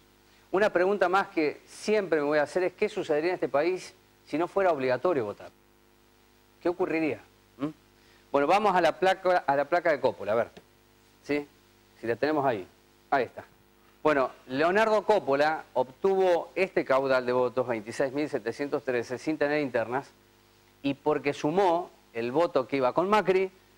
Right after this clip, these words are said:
el que iba con Carrió y el que iba con Sanz. Es el trece coma ochenta y dos. Vidal sacó un poquito más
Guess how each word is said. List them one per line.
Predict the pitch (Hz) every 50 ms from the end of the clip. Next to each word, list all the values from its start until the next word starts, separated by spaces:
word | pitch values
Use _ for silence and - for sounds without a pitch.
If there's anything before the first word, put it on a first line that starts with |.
| _ _ _ _ -
el | 110 117 113 -
que | -
iba | 147 151 147 139
con | - 156 165 156
Carrió | 165 170 170 170 170 175 190 196 185 - -
y | - 120
el | 120 110
que | - 135
iba | 143 135
con | 127 - 113 110
Sanz. | 110 - 123 107 101 98 92 - - - - _ _ _ _ _ _ _ _ _ _ _ _ -
Es | 147 151
el | 175 170 -
trece | - 185 202 185 - 190
coma | 160 180 180 175 170
ochenta | - - - 139 127 113 123 123
y |
dos. | 127 117 104 98 - - - - _ _ _ _ _ _ - -
Vidal | 131 139 165 185 180
sacó | - 170 143 127 147
un | 139
poquito | 139 143 139 143 143 147
más | 143 139 139 - -